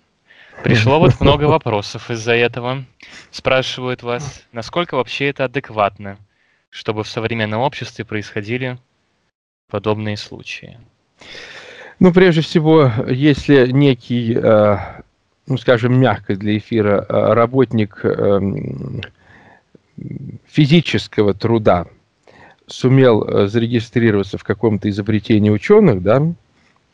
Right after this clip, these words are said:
Speaker 2: там, где есть электричество, интернет и прочее, то есть это мой там Twitter, Instagram, Facebook, или его зарегистрировали, это не значит, что он может там выражать некое свое мнение, потому что на мнение надо иметь интеллектуальное право.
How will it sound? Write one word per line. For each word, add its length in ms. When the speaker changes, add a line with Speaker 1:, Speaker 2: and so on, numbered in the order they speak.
Speaker 2:
там, 200
где 140
есть 160
электричество, 680
интернет 520
и 40
прочее, 460
то 100
есть 200
это 200
мой 160
там 180
Twitter, 520
Instagram, 600
Facebook, 500
или 180
его 300
зарегистрировали, 800
это 180
не 100
значит, 260
что 140
он 80
может 340
там 220
выражать 540
некое 360
свое 300
мнение, 340
потому 140
что 100
на 120
мнение 320
надо 300
иметь 280
интеллектуальное 680
право. 400